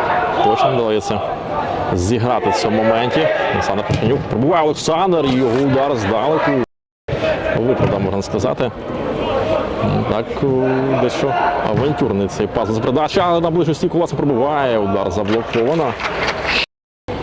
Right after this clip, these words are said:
Є ця передача. Зараз на вищу стійку Коласик пробиває. Один дотик Березка спіймав цей м'яч. Зльоту рикошет головою і поруч.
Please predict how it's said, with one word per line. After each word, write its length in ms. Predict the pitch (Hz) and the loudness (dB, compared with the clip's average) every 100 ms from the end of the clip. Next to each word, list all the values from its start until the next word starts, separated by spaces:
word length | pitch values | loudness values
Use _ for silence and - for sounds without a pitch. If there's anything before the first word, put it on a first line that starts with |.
| - - - - - - - - - 90 | -4 -4 -4 -4 -2 0 0 -2 -2 -2
Є 80 | 87 | -2
ця 120 | 98 | -4
передача. 600 | 98 98 113 139 147 180 | -4 -2 0 0 0 2
Зараз 240 | 180 190 | 2 2
на 60 | 220 | 2
вищу 140 | 208 | 2
стійку 220 | 196 226 208 | 2 0 2
Коласик 280 | 220 185 | 0 0
пробиває. 840 | 185 170 165 160 151 135 117 107 95 - - - - - | 0 2 2 2 2 2 2 2 0 -2 -2 -2 -2 0
Один 140 | 110 156 | 2 4
дотик 180 | 160 147 | 4 4
Березка 440 | 185 226 190 208 | 2 2 0 0
спіймав 420 | - 214 196 208 | 2 2 4 2
цей 140 | 170 185 | 2 2
м'яч. 300 | 185 190 156 | 4 4 4
Зльоту 240 | 214 214 | 2 2
рикошет 260 | 233 - 240 | 2 2 4
головою 540 | 247 277 285 285 285 | 6 4 4 2 2
і 540 | 277 269 262 240 220 185 | 2 2 2 2 2 2
поруч. 640 | 185 196 190 180 175 | 2 2 4 4 4